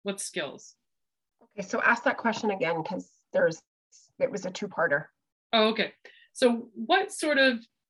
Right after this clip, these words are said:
Speaker 1: mental skills
Speaker 2: Mm-hmm.
Speaker 1: should we be helping our children develop? It doesn't even matter if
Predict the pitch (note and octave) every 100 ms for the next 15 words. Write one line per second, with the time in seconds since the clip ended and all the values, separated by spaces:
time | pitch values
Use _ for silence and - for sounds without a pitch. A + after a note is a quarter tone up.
0 | _ _ - G3+ G#3+ A3+ A3+ G3 - E3
1 | D#3 E3 G3 - _ _ _ _ G#3 F3+
2 | A3 B3+ - _ _ - G#3 G3 G3 G#3+
3 | G#3+ G#3+ F#3+ G#3+ G#3 G3+ G3 G3 G3+ G3
4 | G#3 G3 F#3 F3+ - - - G#3 F#3 F#3
5 | E3+ E3 D#3+ E3+ D#3 E3 D3+ - - F#3
6 | A#3 D4 C#4 C4+ A3+ A3 A3 G#3+ G#3 G3
7 | F#3+